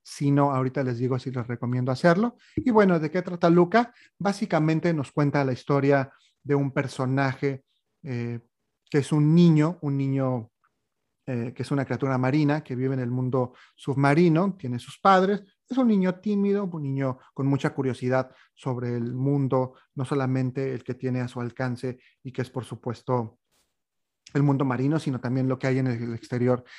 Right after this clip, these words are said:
es decir, en la tierra. Esta película se desarrolla en mil novecientos cincuenta y cuatro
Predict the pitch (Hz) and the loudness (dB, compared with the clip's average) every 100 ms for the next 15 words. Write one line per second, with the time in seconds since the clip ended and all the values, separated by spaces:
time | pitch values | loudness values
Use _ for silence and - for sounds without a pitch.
0 | - _ 135 123 123 131 127 127 127 156 | -20 _ -4 -2 -2 -2 -2 -2 2 4
1 | 156 185 151 - 131 123 123 131 123 127 | 4 2 -2 -6 -6 -4 -4 -4 -6 -8
2 | 113 120 127 123 127 120 123 123 127 117 | -8 -8 -4 -2 -2 -2 -4 -4 -4 -6
3 | 120 123 131 123 127 151 175 180 196 226 | -10 -10 -12 -10 -8 -4 2 2 2 -2